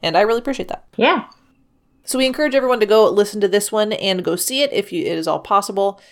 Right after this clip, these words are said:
Speaker 1: It is, of course, currently touring the U K, so if you're in that vicinity, go ahead and check that out.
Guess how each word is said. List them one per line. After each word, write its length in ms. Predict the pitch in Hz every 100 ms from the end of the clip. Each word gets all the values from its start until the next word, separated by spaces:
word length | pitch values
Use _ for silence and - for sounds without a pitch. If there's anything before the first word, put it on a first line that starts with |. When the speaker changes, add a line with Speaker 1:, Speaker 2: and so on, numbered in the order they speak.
| _ _
Speaker 1:
It 160 | 202 196
is, 200 | 185 -
of 160 | 180
course, 360 | - 185 180 -
currently 500 | - - 254 220 214
touring 340 | - 220 208
the 100 | 190
U 180 | 175 175
K, 340 | 175 214 233
so 120 | 233 196
if 100 | 175
you're 100 | 160
in 100 | 151
that 160 | -
vicinity, 640 | 175 - 214 214 214 214
go 160 | - 165
ahead 160 | 170 147
and 80 |
check 260 | 147 156 156
that 200 | 165 117 -
out. 300 | 165 160